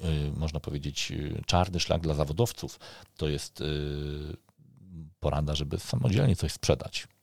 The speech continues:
Jeżeli czujesz się na siłach w swojej organizacji, y, no to może warto po prostu znaleźć klienta i przynajmniej rozpocząć proces sprzedaży.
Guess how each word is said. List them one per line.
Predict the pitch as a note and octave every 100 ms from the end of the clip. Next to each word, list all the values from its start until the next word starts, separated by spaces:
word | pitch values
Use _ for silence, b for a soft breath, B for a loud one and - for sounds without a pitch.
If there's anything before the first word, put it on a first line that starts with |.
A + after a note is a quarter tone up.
| _
Jeżeli | F#2+ F2
czujesz | - G2 F#2+
się | -
na | F2
siłach | - F#2+ E2+ - B B B -
w |
swojej | - - D#2+
organizacji, | F2 E2+ D#2 D2 C#2+ - - B2+ B B B
y, | - F2 E2 E2+ -
no | F2+ -
to | -
może | F#2 G2+ F#2+
warto | F#2 - C#2+ - _ _ _
po | F2+
prostu | - C2 - - D#2 D2+ b b _ _ _ -
znaleźć | E2+ E2+ C#2+ D#2 -
klienta | F2 C#2+ D2 -
i | - D#2 D2+ E2
przynajmniej | - G2 G#2+
rozpocząć | A2+ - D3+ G2
proces | - - -
sprzedaży. | - - C#2 - -